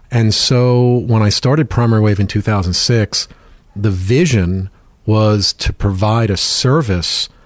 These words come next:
on the music publishing side, which really didn't exist,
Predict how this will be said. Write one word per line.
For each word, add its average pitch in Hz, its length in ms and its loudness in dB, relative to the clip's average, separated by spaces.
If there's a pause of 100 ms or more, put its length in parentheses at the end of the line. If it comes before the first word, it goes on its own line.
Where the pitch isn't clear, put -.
(260)
on 107 160 2
the 98 60 4
music 104 320 0
publishing 113 400 -2
side, 98 340 -2
which 95 200 -4
really 107 460 2
didn't 101 300 0
exist, 85 680 -4